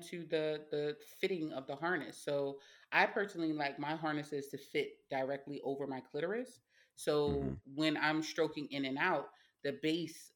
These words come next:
Speaker 1: of that dildo is, like, stimulating my clitoris at the same time. So as I'm stroking and coming out, I'm feeling everything. I'm
Speaker 2: Oh,
Speaker 1: feeling
Speaker 2: okay.
Speaker 1: all, I'm feeling that pressure and everything right on my clitoris.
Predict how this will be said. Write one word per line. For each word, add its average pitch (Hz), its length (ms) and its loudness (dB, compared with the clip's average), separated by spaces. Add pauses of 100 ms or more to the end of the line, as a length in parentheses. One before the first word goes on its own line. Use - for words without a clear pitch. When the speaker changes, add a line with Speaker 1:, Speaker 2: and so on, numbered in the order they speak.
Speaker 1:
of 139 240 2
that 139 240 -2
dildo 147 520 2
is, 131 140 -6
like, 135 340 -2 (240)
stimulating 139 640 0
my 131 120 -4
clitoris 147 460 -2 (100)
at 131 120 -4
the 131 80 -8
same 127 260 -8
time. 147 220 -4 (880)
So 143 220 2
as 151 280 8
I'm 160 160 6
stroking 170 540 4
and 139 140 -4
coming 147 280 2
out, 160 260 2
I'm 170 140 0
feeling 165 480 2 (100)
everything. 139 480 4 (840)
I'm 160 80 4
Speaker 2:
Oh, - 20 -2
Speaker 1:
feeling 147 280 2
Speaker 2:
okay. 73 40 6
Speaker 1:
all, - 160 4
I'm 160 160 0
feeling 156 320 4
that 151 260 -2
pressure 160 340 4
and 135 120 -4
everything 143 360 -4
right 135 160 2
on 139 100 -2
my 139 100 -2
clitoris. 139 480 -2